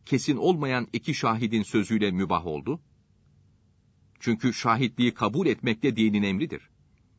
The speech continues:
Peki Kur'an'da katillikte şahitliğin kabulünü gösteren bir ayet var mı? Hayır.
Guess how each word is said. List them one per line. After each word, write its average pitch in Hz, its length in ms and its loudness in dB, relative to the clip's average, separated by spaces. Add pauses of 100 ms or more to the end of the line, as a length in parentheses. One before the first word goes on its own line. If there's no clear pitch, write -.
(400)
Peki 220 320 2 (280)
Kur'an'da 196 640 4 (480)
katillikte 165 880 2
şahitliğin 156 720 2
kabulünü 135 600 2
gösteren 131 540 2
bir 107 260 4
ayet 95 300 0
var 78 180 4
mı? 127 180 -6 (1800)
Hayır. 143 340 -2